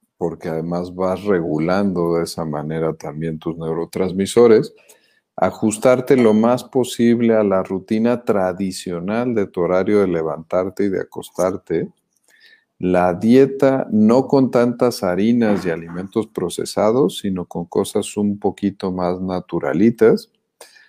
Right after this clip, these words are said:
Y la actividad física también,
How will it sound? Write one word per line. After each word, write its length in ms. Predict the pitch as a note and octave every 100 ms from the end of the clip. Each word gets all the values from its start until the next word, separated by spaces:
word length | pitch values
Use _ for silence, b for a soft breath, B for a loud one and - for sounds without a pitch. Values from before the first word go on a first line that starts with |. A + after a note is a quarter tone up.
| b b _ _ -
Y 420 | B2 C#3+ D#3 D#3+ -
la 260 | G2+ F#2+
actividad 680 | F2+ - G#2 F#2 F#2+ G2+ A2+
física 800 | - C3 C3 - F#2 - C#2+ -
también, 520 | B1+ C2+ D2 C#2+